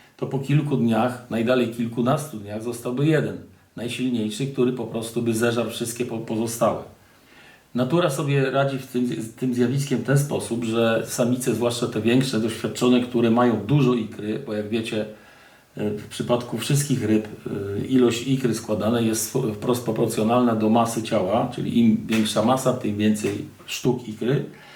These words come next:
Więc te duże samice mają więcej niż te małe do zło-, do złożenia ikry i one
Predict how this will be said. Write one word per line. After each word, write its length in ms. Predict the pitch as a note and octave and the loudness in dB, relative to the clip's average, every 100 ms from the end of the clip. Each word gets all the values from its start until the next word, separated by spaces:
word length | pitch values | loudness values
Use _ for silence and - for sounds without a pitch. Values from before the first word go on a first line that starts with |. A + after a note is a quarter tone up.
| - - - - | -20 -20 -8 -2
Więc 180 | B2 B2+ | 0 2
te 100 | B2+ | 2
duże 240 | D3+ D3+ | 4 2
samice 380 | B2+ A#2 B2 B2+ | 0 -2 0 0
mają 260 | A2+ A#2 | 0 0
więcej 380 | A2 C3 C#3 B2+ | 2 2 4 2
niż 160 | B2 - | 2 0
te 120 | B2 | 0
małe 360 | C#3 C3+ G#2 F#2+ - - | 2 2 0 -6 -12 -10
do 100 | G#2 | -6
zło-, 200 | G#2+ G#2+ | -6 -4
do 280 | A2 A2 | -2 0
złożenia 460 | G#2+ A2+ A2 A2+ G#2 | 0 -2 0 -2 -2
ikry 380 | F#2+ - A#2+ C#3 | -6 -2 2 2
i 240 | C3+ A#2+ | 2 0
one 260 | C3 D#3 | 2 2